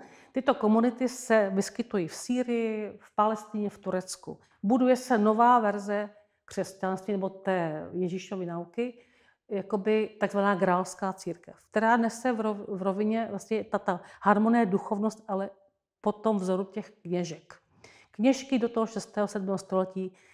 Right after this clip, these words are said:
jsou dominantní. Marně se snaží apoštol Pavel, Petr, římská říše to rozložit. V těchto částech, kde jsou Slované, kde jsou Kelti, nemají šanci.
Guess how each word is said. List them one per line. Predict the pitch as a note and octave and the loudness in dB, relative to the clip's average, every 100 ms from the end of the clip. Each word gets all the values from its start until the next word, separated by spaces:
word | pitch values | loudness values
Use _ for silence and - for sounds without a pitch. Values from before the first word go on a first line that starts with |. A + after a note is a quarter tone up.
| - | -6
jsou | G#3 - - A#3 A#3+ A#3+ - | -6 -6 2 4 4 2 0
dominantní. | G3+ G3+ E3+ E3 - E3 - _ _ _ _ - - | 2 2 -2 -8 -12 -16 -16 _ _ _ _ -20 -4
Marně | A3 B3 C4 | 4 6 6
se | A#3+ | 0
snaží | B3 A3 G3+ G#3 | 0 -2 -2 -2
apoštol | F#3+ G3+ - | -4 -8 -8
Pavel, | F#3+ F3 F3 F3+ F3 F3 F3 - - | -6 -4 -4 -2 -4 -6 -10 -20 -6
Petr, | F3+ F3+ F3 F3 - | -6 -6 -12 -12 -10
římská | - F3+ - - F3+ | -8 -8 -8 -8 -6
říše | F3 F3 - | -6 -10 -16
to | - E3 | -20 -20
rozložit. | E3 G3 G#3 A#3+ - _ - - | -18 -12 -10 -10 -14 _ -20 -20
V | - | -2
těchto | C4 B3+ A#3 | -2 0 -6
částech, | - A3 G#3+ A3 | -2 0 0 0
kde | G3 | -4
jsou | F3 | -6
Slované, | - F#3+ G3 A3 G#3+ G#3+ G#3 | -2 2 4 4 2 -2 -2
kde | F3+ | -4
jsou | - | -8
Kelti, | E3 - G3 G3 - F#3 F#3 - _ - | -10 -4 -4 -4 -6 -6 -6 -12 _ -2
nemají | F#3 F#3 | 0 0
šanci. | F3+ F3 E3 - | -2 -6 -8 -10